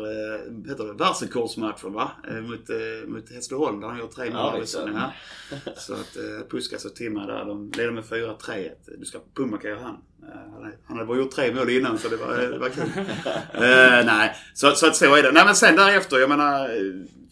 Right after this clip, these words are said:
Speaker 1: gjorde vi ett år i tvåan och, och andra året i tvåan gick vi upp och sen så fick vi spela division ett-fotboll och till och med kvala till Allsvenskan och sen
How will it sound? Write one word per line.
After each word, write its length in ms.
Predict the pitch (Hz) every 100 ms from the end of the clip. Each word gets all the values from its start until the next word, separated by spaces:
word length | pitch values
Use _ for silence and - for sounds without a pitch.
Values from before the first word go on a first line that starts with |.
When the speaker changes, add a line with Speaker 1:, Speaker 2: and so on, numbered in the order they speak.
| _ - -
Speaker 1:
gjorde 220 | 147 160
vi 100 | 160
ett 160 | 156 156
år 180 | 156 143
i 20 |
tvåan 520 | 147 147 156 135 131
och, 360 | 127 123 120 123
och 120 | 123
andra 240 | 135 139 139
året 140 | 139
i 40 | 151
tvåan 320 | 131 135 127
gick 160 | 117
vi 40 | 135
upp 280 | 131 - -
och 80 |
sen 180 | - 120
så 120 | 113
fick 140 | - 107
vi 40 |
spela 520 | 113 120 117 113 117
division 320 | 107 120 117 127
ett-fotboll 560 | 117 - 107 - 107
och 180 | 107 107
till 80 | 113
och 60 | 110
med 120 | 107
kvala 240 | 113 113
till 140 | 110 113
Allsvenskan 540 | 107 110 107 - 104
och 80 | 104
sen 240 | 107 107